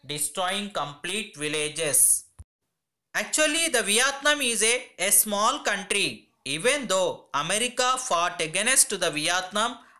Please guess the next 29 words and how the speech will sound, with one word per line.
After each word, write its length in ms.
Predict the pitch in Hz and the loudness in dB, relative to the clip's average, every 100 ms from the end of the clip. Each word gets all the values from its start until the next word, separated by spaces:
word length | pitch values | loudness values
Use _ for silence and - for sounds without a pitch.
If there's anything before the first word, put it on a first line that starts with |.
| - | -4
and 260 | 160 185 | -2 0
it 220 | 196 233 175 | 0 0 0
did 260 | 262 240 | -2 -2
war 240 | 202 190 185 | 0 0 2
with 180 | 185 175 | -2 -2
the 100 | 180 | -2
Vietnamese 840 | 170 165 180 185 190 190 185 - | 0 0 0 0 -2 0 0 0
people, 500 | - 165 165 180 147 110 - - - | 0 -4 -2 -2 -2 -6 -18 -16 -6
and 260 | 143 147 | -4 -4
most 320 | 151 214 - 233 | -2 0 2 2
of 180 | 202 | 0
the 80 | 170 | 4
civilians, 840 | 165 170 180 226 240 240 - - - - _ _ | 4 4 -2 -2 0 0 4 4 2 -8 _ _
they 200 | 139 151 | -4 -2
lost 400 | 147 185 233 - | 0 2 2 0
their 160 | 185 160 | 0 0
lives 400 | 151 185 226 220 | 0 0 0 -2
in 160 | 190 | -2
this 300 | 170 165 - | -2 2 2
war, 280 | 180 170 135 - - - - | 2 0 0 -6 -16 -14 -8
and 220 | 151 156 | -6 -4
they 100 | 165 | -6
used 340 | 170 226 269 | -4 -2 0
the 320 | 240 220 170 165 | 0 0 -2 -4
chemical 500 | 170 185 202 226 214 | -6 -6 -2 -2 0
weapons 560 | 170 165 185 160 - - - _ _ | -2 -2 -2 4 4 4 -4 _ _
including 600 | 156 170 185 180 170 156 | -8 -6 -2 -2 -2 -2
napalm 540 | 147 156 175 214 202 170 | 0 0 0 -2 -2 0
bombs 420 | 165 147 120 | 0 0 0